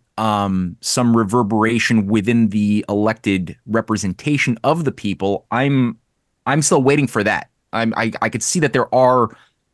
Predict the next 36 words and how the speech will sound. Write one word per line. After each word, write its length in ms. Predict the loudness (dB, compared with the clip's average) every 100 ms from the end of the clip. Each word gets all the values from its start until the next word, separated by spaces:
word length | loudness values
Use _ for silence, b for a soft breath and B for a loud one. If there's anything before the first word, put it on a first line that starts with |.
| -4
um, 340 | 0 2 2 2
members 260 | 2 0
of 180 | -2 0
the 60 | 2
European 480 | 4 2 2 -2 -2
Parliament, 440 | 0 2 2 2
members 400 | 0 2 0 0
within 280 | 0 2 2
various 380 | 2 0 -2 -2
governments 400 | -2 0 0 -2
of 160 | -2
Europe, 300 | 0 0 2 -2 B B B B -2
uh, 180 | 0 0
that 200 | 0 2
are, 200 | 0 -2
that 320 | -2 -2 -2 -6 -20 _ _ -10
want 460 | -4 2 2 2 -2
to 100 | -4
do 200 | 0 0
something. 360 | 0 -2 -2
They, 220 | 0 2 0
they, 340 | 0 2 0
they 200 | 0 2
need 320 | 4 4 2
the 60 | -2
people 420 | -2 -2 0 -2
to, 460 | 0 2 2 2 -4
to 120 | -6
back 320 | -2 -2 -2 -2
them 160 | -2
up. 200 | -2 -4 _ _ _ _ _ -10
The 100 | -6
people 260 | -2 0 2
also 220 | 2 2
need 200 | 2 2
to 160 | -2